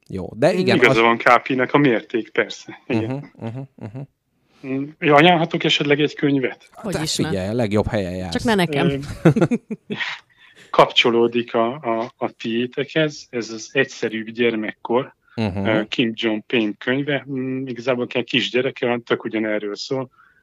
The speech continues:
Speaker 2: Ö, felnőtteknél talán nehezebb helyrehozni az ilyen berögzött rossz szokásokat.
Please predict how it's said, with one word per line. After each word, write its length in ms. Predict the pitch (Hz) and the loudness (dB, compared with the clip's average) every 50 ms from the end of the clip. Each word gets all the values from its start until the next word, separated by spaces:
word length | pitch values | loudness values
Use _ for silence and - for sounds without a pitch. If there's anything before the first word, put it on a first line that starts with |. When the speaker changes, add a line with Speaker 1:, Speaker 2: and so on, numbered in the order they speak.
| _ _ | _ _
Speaker 2:
Ö, 220 | - 131 120 120 120 120 117 - | -6 -4 -2 -2 -2 -4 -8 -12
felnőtteknél 1080 | - - - 147 127 117 117 117 113 107 - _ - 117 107 - - 123 117 113 113 | -8 -2 4 4 6 6 6 4 2 0 -2 _ -2 -2 -2 0 0 0 0 0 0
talán 340 | - - - 113 113 110 120 | -2 0 2 4 4 4 4
nehezebb 420 | 127 117 107 104 101 104 101 - | 4 2 2 2 2 0 -2 0
helyrehozni 580 | - 120 113 110 107 113 104 107 110 - 117 113 | 2 2 4 4 4 2 -2 -2 -4 -4 -4 -4
az 260 | 110 107 - - - _ | -4 -4 -8 -12 -16 _
ilyen 300 | - 135 117 110 113 117 131 151 156 - - | -6 -4 -2 -2 -2 -4 -6 -12 -16 -18 -16
berögzött 600 | 165 147 131 123 127 117 117 110 107 104 117 - - | -14 -4 4 4 4 6 4 0 -4 -8 -10 -4 0
rossz 200 | 131 117 - - | 0 0 0 0
szokásokat. 720 | - 123 123 - 147 139 131 - - 139 - 143 135 | -4 -4 -2 0 -2 0 0 -2 -2 0 -2 -2 -2